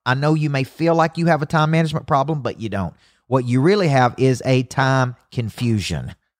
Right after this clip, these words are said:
You have a time confusion, okay? The, the, so this is the first problem I wanna tackle 'cause, man, I wanna save the small business owner. I believe our country is built on the backs of small business owners that take risk, employ people,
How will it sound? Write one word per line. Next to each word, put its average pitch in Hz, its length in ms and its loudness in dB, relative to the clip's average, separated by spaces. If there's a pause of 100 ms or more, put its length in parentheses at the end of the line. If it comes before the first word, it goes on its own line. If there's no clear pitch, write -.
(1400)
You 127 160 0
have 156 220 2
a 147 60 2
time 139 320 -2
confusion, 107 640 -6
okay? 107 340 0
The, 101 200 -6 (180)
the, 123 100 -8
so - 140 -6
this 170 180 0
is 202 80 -6
the 147 120 -2
first 151 280 0
problem 123 340 0
I 110 60 2
wanna 98 220 -2
tackle 147 320 -2
'cause, 113 180 -6
man, 143 140 0
I 156 60 2
wanna 175 120 -2
save 135 220 -2
the 123 80 -6
small 123 220 -4
business 135 340 -4
owner. 65 240 -8 (840)
I 127 140 2
believe 151 320 2
our 131 100 2
country 131 420 -2
is 98 120 -2
built 123 320 -2
on 117 80 -2
the 107 80 0
backs 113 540 -2
of 113 180 -2
small 113 260 0
business 117 420 -2
owners 80 380 -6 (160)
that - 160 -6
take - 300 0
risk, 117 500 0 (140)
employ 127 500 0
people, 120 540 -6